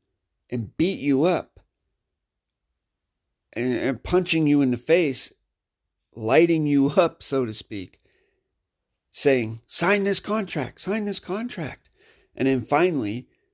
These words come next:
because you're obviously tired of getting hurt and getting punched in the face, you finally sign the contract. That's coercion.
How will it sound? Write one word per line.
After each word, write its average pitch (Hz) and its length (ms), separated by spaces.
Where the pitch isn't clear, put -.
because 127 320
you're 113 300
obviously 117 640
tired 113 500
of 110 220
getting 113 280
hurt 135 340
and 117 100
getting 107 220
punched 123 300
in 117 80
the 95 60
face, 156 380
you 151 100
finally 131 420
sign 123 320
the 120 60
contract. 131 680
That's 175 180
coercion. 175 640